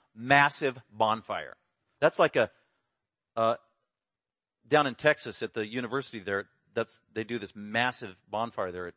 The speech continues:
uh, Texas A and M, I think. It's, like, illegal, but they do it anyway. Huge, massive for, like, five hundred people. That's the kind of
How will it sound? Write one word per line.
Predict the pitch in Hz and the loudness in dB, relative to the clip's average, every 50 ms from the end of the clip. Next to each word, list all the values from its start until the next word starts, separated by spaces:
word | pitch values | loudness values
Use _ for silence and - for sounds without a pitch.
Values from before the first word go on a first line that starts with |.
| _ - | _ -14
uh, | 90 85 82 _ | -12 -12 -12 _
Texas | - 101 - - 101 - | -10 -10 -10 -12 -16 -16
A | 113 | -16
and | 107 98 | -14 -14
M, | 98 104 107 | -14 -14 -14
I | |
think. | 98 - 110 107 _ _ _ _ _ - | -14 -14 -14 -16 _ _ _ _ _ -16
It's, | 113 - | -6 -2
like, | 120 120 - - | -2 -2 -2 -2
illegal, | - 117 110 110 120 113 104 92 | -4 -4 -4 -2 -2 -2 -4 -4
but | 87 95 | -6 -6
they | - 104 | -8 -8
do | 95 110 | -6 -6
it | 101 98 | -6 -6
anyway. | 98 107 104 107 110 _ _ _ _ _ _ _ _ _ _ - | -6 -6 -8 -8 -8 _ _ _ _ _ _ _ _ _ _ -20
Huge, | - - - - 233 202 170 131 107 - - - | -16 -12 -6 -2 2 2 2 2 0 -4 -12 -10
massive | 113 120 131 131 131 135 - - 117 - | -4 0 2 2 2 2 -2 -4 -12 -12
for, | - 107 101 | -10 -6 -4
like, | 98 98 101 - | -2 -2 -4 -4
five | - - 131 123 123 - | 0 2 4 4 4 2
hundred | - 120 110 101 - | -2 -6 -8 -8 -8
people. | 127 123 117 - 98 85 | -8 -10 -10 -10 -4 0
That's | 107 127 151 - - | 0 0 0 0 -6
the | - 117 | -14 -10
kind | - 120 110 98 | -8 -8 -8 -8
of | 92 | -8